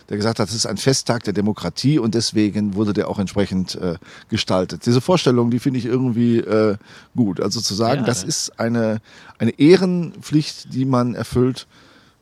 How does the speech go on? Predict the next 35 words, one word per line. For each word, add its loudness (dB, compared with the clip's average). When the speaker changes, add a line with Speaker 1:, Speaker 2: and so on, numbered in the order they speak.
Speaker 1:
äh, 0
und -2
möglichst 2
eben 0
auch 0
an 0
dem 4
Tag -2
selber, -6
finde 2
ich -2
persönlich. -4
Also -8
das, -8
äh -8
Speaker 2:
Finde 2
ich, -4
wird 0
auch -2
eigentlich -4
mal -2
dem -4
Gedankengut, -4
was -4
Menschen -4
früher, -2
äh, -4
leisten -4
mussten, -6
um -8
sich -12
dieses -10
Wahlrecht -6
zu -10
erkämpfen. -12